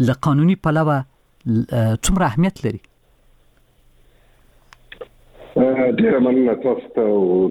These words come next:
Speaker 2: ټولو اوریدونکو ته سلامونه وړاندې کوم. اه، ډیره مهمه خبره همدا ده چې، اه،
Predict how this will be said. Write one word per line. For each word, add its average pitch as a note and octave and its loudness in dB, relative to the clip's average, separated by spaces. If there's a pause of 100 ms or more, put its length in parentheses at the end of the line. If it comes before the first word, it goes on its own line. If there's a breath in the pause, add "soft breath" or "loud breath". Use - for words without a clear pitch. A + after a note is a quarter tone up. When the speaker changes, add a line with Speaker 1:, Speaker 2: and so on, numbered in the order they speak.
(120)
Speaker 2:
ټولو G2 0 (400)
اوریدونکو F#2 0
ته G2 0 (100)
سلامونه G#2+ 2
وړاندې A2 2
کوم. A2 0 (520 loud breath)
اه، C3 2 (100)
ډیره F#3 2
مهمه E3 0 (100)
خبره C#3+ 0
همدا B2+ 2
ده G#2+ 2
چې، - -4
اه، F#2+ 2